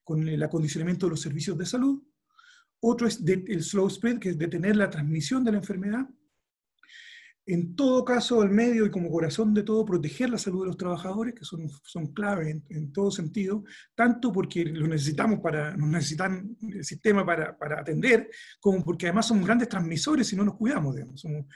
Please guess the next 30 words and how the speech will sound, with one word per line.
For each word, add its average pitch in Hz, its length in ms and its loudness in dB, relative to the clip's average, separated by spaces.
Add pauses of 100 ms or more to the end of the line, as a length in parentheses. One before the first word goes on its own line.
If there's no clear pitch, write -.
(120)
lugar 175 300 -4
donde 160 180 -4
podemos 165 400 -4
contagiar 160 420 -6
a - 20 -6
mucha 175 220 -6
gente 202 460 -2 (220)
que 170 140 -2
llega 175 200 2
por 160 140 0
otras - 180 -4
cosas 208 260 -2
y - 20 -2
las 180 120 -2
terminamos 170 380 -6
contagiando. 160 560 -2 (300)
Entonces, 196 280 -4
la 185 80 -2
verdad, 180 200 2
proteger 196 300 -2
la 208 60 2
salud 196 220 -2
de 202 40 2
los 196 100 0
trabajadores 175 500 -4
es - 20 -4
un, 170 300 -6
un 165 60 -12
elemento 160 360 -6
crítico. 139 460 -4